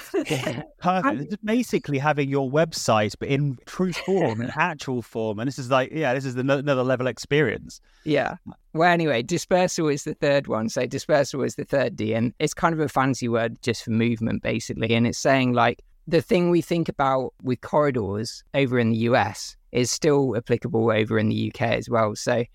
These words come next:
Speaker 2: it's really important for animals to move across the environment. In the U K, we've got a really fragmented habitat here. We've got tiny little patches of woodland here, and we've got a tiny little patch of grassland over here, and actually connecting them up and allowing animals to disperse between the two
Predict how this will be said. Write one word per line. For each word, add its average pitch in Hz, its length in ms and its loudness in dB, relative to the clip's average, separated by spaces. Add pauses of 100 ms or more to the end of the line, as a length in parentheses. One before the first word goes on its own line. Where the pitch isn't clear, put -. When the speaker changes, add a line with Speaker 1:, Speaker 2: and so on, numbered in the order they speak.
(120)
Speaker 2:
it's 139 200 0
really 151 280 4
important 131 600 2
for 120 140 -2
animals 120 440 0
to 123 100 -6
move 113 200 0
across 110 360 -4
the 120 100 -4
environment. 113 560 2
In 139 140 2
the 139 60 4
U 139 140 2
K, 120 220 0
we've 117 140 -4
got 135 80 0
a 120 60 2
really 123 260 2
fragmented 117 1000 0 (140)
habitat 120 480 -4
here. 107 180 -4
We've 110 160 -6
got 104 180 -2
tiny 143 300 2
little 120 180 0
patches - 480 -4
of 110 100 -4
woodland 110 480 -2
here, 110 280 0
and 117 80 -2
we've 113 120 -2
got 110 100 2
a 117 40 0
tiny 127 320 2
little - 200 -2
patch - 440 -6
of 107 260 -4
grassland 113 560 0
over 110 160 0
here, 127 300 -2 (360)
and 135 60 2
actually 135 220 0
connecting 123 720 0
them 123 120 4
up 110 200 2
and 117 100 -2
allowing 117 480 2
animals 113 320 -2
to - 100 -10
disperse 117 500 0
between 123 360 0
the 104 60 -2
two - 280 0